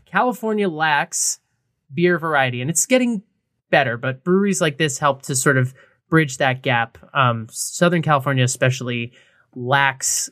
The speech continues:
experimentation in the beer industry, and so it's great to see a, a company like this. They opened their first production space in two thousand fifteen, and, uh, at the time they didn't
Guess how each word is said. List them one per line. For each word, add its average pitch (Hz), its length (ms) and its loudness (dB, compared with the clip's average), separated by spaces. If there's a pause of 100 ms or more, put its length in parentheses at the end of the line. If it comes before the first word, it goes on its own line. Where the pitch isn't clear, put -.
(120)
experimentation 202 1120 0
in 139 180 -2
the 135 80 0
beer 135 640 0
industry, 165 540 2
and 147 100 -6
so 143 160 2
it's 131 140 -4
great 131 180 -2
to - 80 -8
see 135 200 0
a, 120 260 0
a 135 40 -6
company 131 340 0
like 120 260 0
this. 175 440 2 (600)
They 170 140 4
opened 196 400 0
their 180 220 0
first - 260 -8
production 180 360 2
space 175 640 -4 (220)
in 170 280 2
two 175 160 -2
thousand 160 260 2
fifteen, 160 560 0 (580)
and, 156 420 0 (360)
uh, 156 160 6
at 160 120 -2
the 185 60 -6
time 202 280 2
they 165 100 2
didn't 131 340 -2